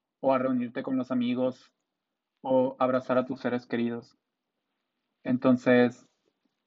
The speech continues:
ya no hablaré más de esto, a menos de que alguien me mande alguna historia que tenga que ver con el coronavirus, pero ya no tengo escritos acerca de ello. Espero que lo hayan disfrutado, y pues, ¿qué piensan ustedes?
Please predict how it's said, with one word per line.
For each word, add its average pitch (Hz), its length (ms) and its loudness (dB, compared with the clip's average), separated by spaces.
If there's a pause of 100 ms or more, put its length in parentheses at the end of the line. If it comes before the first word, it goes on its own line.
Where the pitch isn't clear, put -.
ya 131 200 2
no 135 80 6
hablaré 123 260 0
más 123 200 4
de 123 100 0
esto, 151 400 -4 (800)
a 135 80 6
menos 147 240 4
de 147 120 0
que 135 120 4
alguien 135 300 2
me 135 80 2
mande 131 260 4
alguna 131 300 0
historia 131 460 0 (240)
que - 140 -8
tenga 120 220 0
que 123 100 2
ver 117 140 0
con 123 160 0
el 117 80 -4
coronavirus, 120 580 2 (880)
pero 139 160 6
ya 143 100 6
no 147 140 6
tengo 147 340 4
escritos 123 500 0
acerca 123 380 0
de 113 140 -4
ello. 113 200 -20 (1900)
Espero 175 340 4
que 196 80 6
lo 185 80 10
hayan 165 180 4
disfrutado, 180 720 0 (460)
y 147 220 -14
pues, - 260 -2
¿qué 175 80 -2
piensan 190 380 -2
ustedes? 180 580 -2